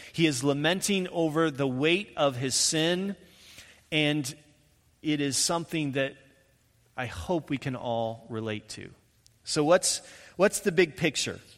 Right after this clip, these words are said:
Well, we have here, the superscription says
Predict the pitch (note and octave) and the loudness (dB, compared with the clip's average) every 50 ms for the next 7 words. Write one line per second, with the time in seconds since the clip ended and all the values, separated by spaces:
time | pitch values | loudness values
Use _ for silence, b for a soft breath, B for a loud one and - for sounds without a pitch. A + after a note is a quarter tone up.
0 | _ _ - _ _ _ _ _ _ - _ _ _ - - - B2+ C3 C#3 D3 | _ _ -20 _ _ _ _ _ _ -20 _ _ _ -16 -12 -4 2 4 4 4
1 | D#3+ F#3 F3+ - - - - - - - _ _ _ _ _ _ - - C#3+ C#3 | 4 2 -2 -6 -16 -20 -20 -20 -20 -20 _ _ _ _ _ _ -10 -8 -6 -2
2 | C#3 D3+ D3 D#3+ E3 C#3+ D3 C#3+ C#3 C#3 C#3+ D3 C3 B2+ - - D3+ B2+ C#3+ B2+ | 0 2 2 2 2 0 0 0 2 2 0 -2 -4 -6 -4 -4 -6 -4 -4 -6
3 | - - C#3+ B2 - - C3+ B2+ B2+ A#2+ - - C#3+ B2+ A#2+ A#2+ B2+ B2 - | -4 -2 -4 -4 -4 -6 -6 -6 -4 -4 -2 0 2 2 2 2 0 -2 -6